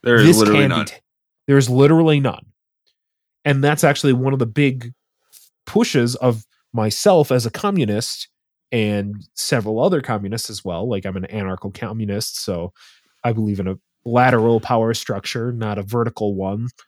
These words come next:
Speaker 2: where, uh, it's focused much more on the community and everybody is supportive of each other.
Speaker 1: Right.
Speaker 2: If we can allocate those resources, uh, from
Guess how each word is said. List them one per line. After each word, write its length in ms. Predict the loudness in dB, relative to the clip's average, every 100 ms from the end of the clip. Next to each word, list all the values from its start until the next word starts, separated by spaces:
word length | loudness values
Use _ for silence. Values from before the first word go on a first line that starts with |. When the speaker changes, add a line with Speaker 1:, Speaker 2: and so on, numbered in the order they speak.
| _ _
Speaker 2:
where, 480 | -6 -4 -2 -4 -8 _
uh, 360 | -10 -10 -10 -16 _ _ _ _ _ _ -2
it's 220 | -2 -4
focused 480 | -2 0 0 -4 -4
much 220 | -6 -4
more 160 | -4
on 60 | -4
the 40 |
community 640 | -4 -2 0 0 -2 -2 -2
and 80 | -4
everybody 420 | -4 -4 -4 -6
is 200 | -8 -10 -16 -18
supportive 540 | -10 -10 -4 -4 -2 -4
of 120 | -8
each 160 | -8 -8
other. 280 | -10 -10 -14 _ _ -4
Speaker 1:
Right. 220 | 2 4
Speaker 2:
If 180 | 2 2
we 160 | 0
can 260 | 2 -2 -2 -4 0
allocate 560 | 4 4 4 2 4
those 240 | 4 2 2
resources, 680 | 0 2 -2 0 -2 -2 -10 _ _ _ _ 0
uh, 220 | 0 0 -6 -18 _ -20
from 560 | -8 0 2 0 -4